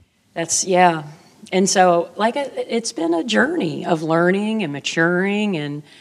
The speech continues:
understanding. And so, yeah, it's been a roller coaster, but it,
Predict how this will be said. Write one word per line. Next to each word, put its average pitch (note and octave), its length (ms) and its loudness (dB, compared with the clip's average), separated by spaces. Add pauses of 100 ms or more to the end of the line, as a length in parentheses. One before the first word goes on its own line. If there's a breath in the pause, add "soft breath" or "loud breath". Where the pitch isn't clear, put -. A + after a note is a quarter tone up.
(340 loud breath)
understanding. F3+ 1200 0 (680 soft breath)
And E3+ 520 -4
so, F3+ 560 0 (1040)
yeah, C4+ 280 2
it's C4+ 120 -4
been A3 140 -4
a - 20 -2
roller C#4 300 2
coaster, G3+ 720 -2
but F#3+ 300 2
it, - 180 -2